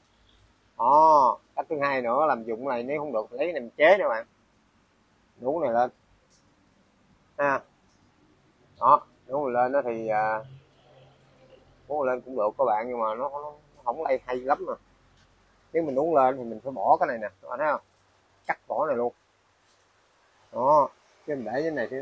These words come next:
thành cái nạn nè, bạn thấy không? Cái nạn hai, hai nhánh nè. Không hay rồi. Thì ra chế là cũng cả vấn đề đó bạn. Để nghiên cứu coi. Còn cái cành bay của nó thì nó quá dài rồi.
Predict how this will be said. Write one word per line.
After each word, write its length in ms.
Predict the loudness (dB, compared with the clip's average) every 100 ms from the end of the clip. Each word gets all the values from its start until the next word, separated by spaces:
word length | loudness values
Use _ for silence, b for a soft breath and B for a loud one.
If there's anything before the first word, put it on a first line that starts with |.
| -10
thành 180 | -14 -10
cái 100 | -8
nạn 360 | -6 -6 -8
nè, 60 | -10
bạn 180 | -12 -10
thấy 100 | -10
không? 100 | -12 _ _ _ _ _ _ _ _ _ _ _ _ _ _
Cái 80 | -16
nạn 260 | -10 -10 -10 -16 -20
hai, 360 | -6 -2 -2 -4 -10 -20 _ -20 _
hai 140 | -8
nhánh 160 | -6 -6
nè. 80 | -8 -12 _ _ _ _ -20 -20 _ -16
Không 200 | -10 -6
hay 180 | -2 -2
rồi. 120 | -4 -8 _ _ _ _ _ _ _ _
Thì 100 | -10
ra 140 | -4 -2
chế 280 | 4 6 6
là 100 | 4
cũng 140 | -2
cả 180 | 2 4
vấn 140 | 4
đề 220 | 2 2
đó 100 | 2
bạn. 140 | -2 -4 -10 _ _ _ _ _ _ _ -12
Để 80 |
nghiên 240 | -8 -6 -2
cứu 200 | 0 2
coi. 80 | 0 -4 _ _ _ _ _ _ _ _
Còn 120 | -6
cái 60 | -4
cành 160 | -2 4
bay 220 | 6 6
của 80 | 4
nó 120 | 0
thì 60 | 0
nó 80 |
quá 160 | 4 4
dài 340 | 6 4 4
rồi. 180 | 2 -2